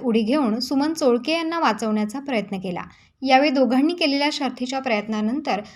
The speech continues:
सुमन चोळके यांना तळ्यातून बाहेर काढण्यात यश आले. मात्र या घटनेदरम्यान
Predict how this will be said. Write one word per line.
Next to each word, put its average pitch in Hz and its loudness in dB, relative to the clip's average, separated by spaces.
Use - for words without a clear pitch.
सुमन 320 0
चोळके 330 2
यांना 330 -2
तळ्यातून 254 2
बाहेर 226 0
काढण्यात 233 -4
यश 208 -2
आले. 220 -2
मात्र 277 2
या 285 6
घटनेदरम्यान 269 -2